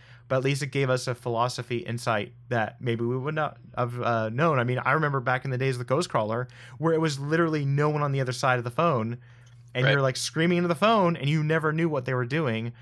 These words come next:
Speaker 1: So at least now we have at least a company that is getting us at least a little bit back to us. I know we're kinda, people, like, I'm, do, please do not c-, confuse me, who have said the entirety of Windwalker, "Just delete the spec and start over."
Speaker 2: <laughs>
Speaker 1: That, that I'm a Blizzard apologist. I mean, we have to,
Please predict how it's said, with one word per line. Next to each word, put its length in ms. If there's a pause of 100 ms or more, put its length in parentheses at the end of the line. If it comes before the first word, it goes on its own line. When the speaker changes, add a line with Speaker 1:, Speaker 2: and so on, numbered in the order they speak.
(220)
Speaker 1:
So 120
at 60
least 220
now 180
we 80
have 160
at 60
least 180
a 40
company 280
that 180
is 120 (300)
getting 280
us 160
at 80
least 220 (280)
a 120
little 160
bit 120
back 220
to 100
us. 100
I 80
know 120
we're 140
kinda, 320 (160)
people, 260
like, 260 (160)
I'm, 360
do, 180
please 240
do 80
not 240
c-, 80
confuse 540
me, 340 (400)
who 120
have 100
said 280
the 100
entirety 420
of 100
Windwalker, 460
"Just 220
delete 300
the 60
spec 340
and 100
start 220
over." 440
Speaker 2:
<laughs> 40 (300)
Speaker 1:
That, 280 (220)
that 320 (120)
I'm 300
a 140
Blizzard 340
apologist. 720
I 100
mean, 320
we 200
have 240
to, 100